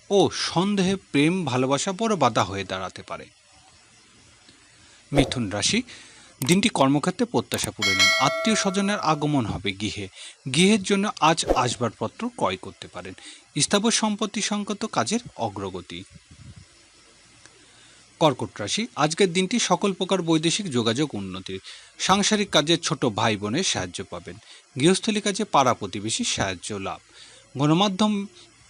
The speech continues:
ব্যবহারকারীদের সতর্ক হতে হবে। সিংহ রাশি, বকেয়া অর্থ আদায়ের উন্নতির দিন। খুচরা পাইকারি ব্যবসা বাণিজ্য ভালো রোজগার হবে। হোটেল, রেস্তোরাঁ ও অনলাইন খাদ্য ব্যবসায় উন্নতি হবে।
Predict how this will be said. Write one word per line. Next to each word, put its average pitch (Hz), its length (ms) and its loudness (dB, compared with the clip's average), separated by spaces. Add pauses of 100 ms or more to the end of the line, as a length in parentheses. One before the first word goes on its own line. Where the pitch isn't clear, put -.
(280)
ব্যবহারকারীদের 143 800 2
সতর্ক 180 480 -4
হতে 101 240 -8
হবে। 80 260 -14 (2250)
সিংহ 131 340 2
রাশি, 107 360 -2 (260)
বকেয়া 185 440 4
অর্থ 160 300 0 (100)
আদায়ের 131 320 2 (120)
উন্নতির 107 440 -4
দিন। 98 160 -8 (340)
খুচরা 220 360 0
পাইকারি 170 440 2
ব্যবসা 127 420 0
বাণিজ্য 110 420 -2
ভালো 180 360 0
রোজগার 104 380 -2
হবে। 92 280 -10 (460)
হোটেল, 202 320 4
রেস্তোরাঁ 170 460 4 (200)
ও 165 200 4 (280)
অনলাইন 185 500 4 (100)
খাদ্য 127 360 2
ব্যবসায় 135 500 0
উন্নতি 190 480 0
হবে। 104 240 -4